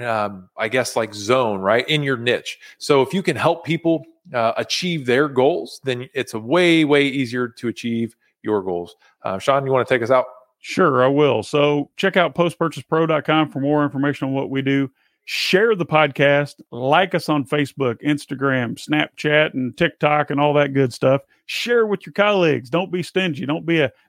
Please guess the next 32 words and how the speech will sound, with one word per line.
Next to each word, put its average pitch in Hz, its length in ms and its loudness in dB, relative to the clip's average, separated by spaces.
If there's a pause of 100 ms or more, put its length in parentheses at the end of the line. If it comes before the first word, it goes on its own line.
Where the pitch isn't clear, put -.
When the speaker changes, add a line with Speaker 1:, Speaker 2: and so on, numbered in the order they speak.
Speaker 2:
don't 170 160 -4
be 165 100 4
an 151 80 2
asshole, 143 600 0
okay? 151 300 2 (400)
Give 165 480 2
and 143 140 0
give 165 160 4
value. 147 680 2
If - 160 -10
you 151 100 -8
find 156 420 2 (420)
the 151 160 2
information 151 480 0
in 151 80 -2
the 135 60 -2
Post 151 240 -2
Purchase 139 260 -6
Podcast 143 500 -2
valuable, 151 460 2
then 156 160 -2
we 185 60 -6
just 170 220 -6
ask 143 260 2
that 135 100 -6
you 135 80 -4
do 139 120 2
a 127 40 2
couple 135 240 -4
things. 139 300 0
Share 175 360 4
it, 214 140 -4